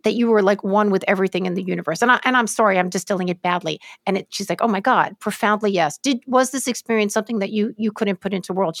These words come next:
words? She's like, "Yes, I've been an English teacher most of my life, and I cannot exactly tell you, but what you're s-, what you were saying is, like, some people are like, you know, tune in, drop out, take the acid, go off and have your own little trip." But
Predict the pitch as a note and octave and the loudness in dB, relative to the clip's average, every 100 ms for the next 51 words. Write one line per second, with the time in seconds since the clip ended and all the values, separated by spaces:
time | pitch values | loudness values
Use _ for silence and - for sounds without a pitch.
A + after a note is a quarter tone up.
0 | - G3+ G3+ F3 - A#3+ G#3 G#3+ _ _ | -8 -2 -2 -2 -8 -4 -2 -4 _ _
1 | _ G#3+ - - G#3 G#3+ G#3 G3+ G3+ G3+ | _ -2 -2 -6 -6 -4 -2 -2 -4 -4
2 | G3+ - F3+ F3 F3+ D#3+ C#3+ C#3+ - D#3 | -4 -6 -10 -10 -8 -6 -2 -4 -4 -8
3 | - F#3 G3 F#3 - - - - - - | -8 -6 -4 -6 -10 -20 -20 -12 -10 -8
4 | G3+ G#3 G#3 C4+ A#3+ G#3+ A3 A3+ G3+ G#3 | -6 -6 -2 0 2 0 0 0 2 0
5 | - - A3 G#3+ A#3 A3+ - F#4 B3+ G#3+ | -2 -2 -2 0 0 0 0 0 2 2
6 | A3 G#3 - - - - _ - D4 C#4+ | 0 -2 -14 -20 -20 -20 _ -2 2 4
7 | D4 B3 A#3 A3 G#3+ G#3 G3 - C4 A3+ | 2 2 4 4 0 0 -2 -2 0 2
8 | G#3 G#3+ G#3 G#3 F#3+ - G#3+ G3+ G3 F#3+ | 4 4 4 4 0 0 -4 -2 0 0
9 | G3+ G3 G#3 F#3+ F3+ F3 - E3+ E3+ F3+ | -2 -2 2 4 4 2 -2 -6 -2 -2
10 | E3+ E3+ E3 E3+ F3+ G3+ - _ G#3+ | 0 -2 -2 -2 -2 -4 -6 _ -6